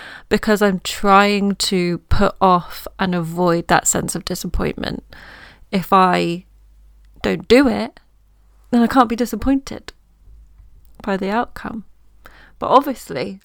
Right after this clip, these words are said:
I just get a different kind of disappointment, which is the <laughs> disappointment of not doing it. So it's really not an answer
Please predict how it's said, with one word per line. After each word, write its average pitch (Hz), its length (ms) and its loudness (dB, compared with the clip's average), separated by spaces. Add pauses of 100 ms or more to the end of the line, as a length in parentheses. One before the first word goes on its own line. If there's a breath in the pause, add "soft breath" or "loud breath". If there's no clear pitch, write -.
I 214 100 -4
just 220 220 -6
get 226 100 0
a 226 60 2
different 247 380 0
kind 180 200 -2
of 165 80 -10
disappointment, 185 720 -4
which - 280 -6
is 208 160 -4
the - 100 -6
<laughs> 214 100 -2
disappointment 269 600 2
of 262 80 -4
not 262 200 2
doing 254 320 4
it. - 220 -4
So 269 160 6
it's - 160 -2
really 370 540 6
not 226 260 0
an 214 100 -2
answer 196 680 0